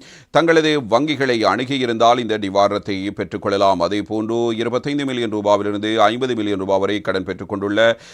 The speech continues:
சிறு மற்றும் நடுத்தர வர்த்தகர்களுக்கு எதிர்வரும் செப்டம்பர் முப்பத்தி முப்பதாம் தேதி வரை இந்த காலதாமத நிவாரண காலம் வழங்கப்பட்டிருக்கிறது.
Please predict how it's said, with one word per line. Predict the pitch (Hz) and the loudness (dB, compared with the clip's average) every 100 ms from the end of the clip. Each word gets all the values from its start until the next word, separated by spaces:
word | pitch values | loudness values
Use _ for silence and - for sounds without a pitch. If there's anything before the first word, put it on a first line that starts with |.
| - | -14
சிறு | - 160 147 | -4 0 0
மற்றும் | 139 127 | 0 0
நடுத்தர | 117 107 107 110 | 0 0 0 0
வர்த்தகர்களுக்கு | 98 98 107 113 110 123 117 | 0 -2 -4 -4 -2 -4 -2
எதிர்வரும் | 107 107 104 101 | -2 -2 -2 -2
செப்டம்பர் | 104 92 104 101 | -4 -4 -4 -4
முப்பத்தி | 92 101 95 | -4 -6 -4
முப்பதாம் | 101 107 110 104 117 117 | -4 -4 -6 -2 2 2
தேதி | 117 117 | 0 -4
வரை | 120 127 127 | -2 -2 -2
இந்த | 113 101 101 113 | 0 0 0 2
காலதாமத | 117 131 113 104 101 | 2 4 2 0 -4
நிவாரண | 95 95 98 | 0 0 0
காலம் | 90 95 95 92 | 2 0 0 -2
வழங்கப்பட்டிருக்கிறது. | 92 95 92 98 104 107 117 117 117 | -2 -2 -4 -4 -4 -2 -2 0 -2